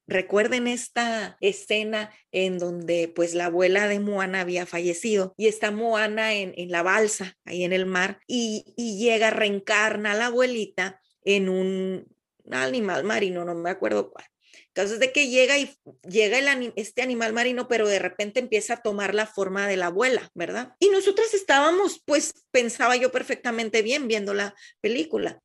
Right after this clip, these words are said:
Y Moana abraza a su abuela y todo, y mi niña a sus cinco años se levanta fúrica,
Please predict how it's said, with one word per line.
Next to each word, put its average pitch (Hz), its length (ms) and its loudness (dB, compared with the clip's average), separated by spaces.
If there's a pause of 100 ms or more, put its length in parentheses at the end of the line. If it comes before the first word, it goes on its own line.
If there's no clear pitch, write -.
(100)
Y 285 160 2
Moana 233 540 2
abraza 220 320 0
a - 20 -8
su 208 140 -8
abuela 202 260 0
y 214 100 -4
todo, 214 300 -4
y 180 120 -2
mi 180 140 -4
niña 185 340 0
a 160 40 -6
sus - 180 -10
cinco 180 340 -4
años 214 280 -4
se 196 320 0
levanta 175 1120 -2
fúrica, - 800 0